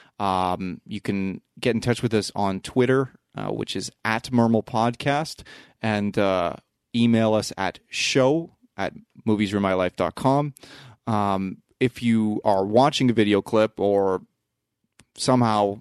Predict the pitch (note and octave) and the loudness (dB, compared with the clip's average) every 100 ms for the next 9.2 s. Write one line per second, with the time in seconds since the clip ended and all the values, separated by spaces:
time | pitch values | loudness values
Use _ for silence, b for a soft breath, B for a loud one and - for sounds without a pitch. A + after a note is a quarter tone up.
0 | - A2+ A2 G#2+ A#2+ A#2 A2+ A2 - A#2 | -4 0 0 2 2 4 2 0 0 0
1 | G2+ G2+ G#2+ C3 C3+ A#2+ G#2 G#2+ G#2+ G#2 | 2 2 4 6 6 2 2 2 0 0
2 | A#2+ A2 A2+ G#2+ G2+ G#2 - G#2+ G#2 - | -2 -2 0 0 2 0 0 0 0 -2
3 | A2+ G2 - - B2 B2+ B2 - B B | -4 -4 -6 -4 0 2 0 -4 B B
4 | A2 G#2 A2 G#2 A2 G2 A2+ A#2 A#2 - | -2 2 2 2 0 -2 2 2 2 2
5 | A#2 A2 - - A#2+ - A#2 A#2 A2+ A2 | 2 2 -2 -2 -2 0 2 4 4 2
6 | G#2 - B2 A#2 A2 A#2+ A2 G2 F#2 - | 2 0 0 0 -2 0 0 2 -2 -4
7 | B B B G#2 G2 F#2 - E3+ D#3 C3 | B B B -2 -2 -2 -2 2 4 4
8 | A2+ G2 F#2+ - B B A2+ G#2 G#2 D#3 | 2 -2 -8 -14 B B -4 -2 -2 0
9 | C3+ A#2+ | 2 0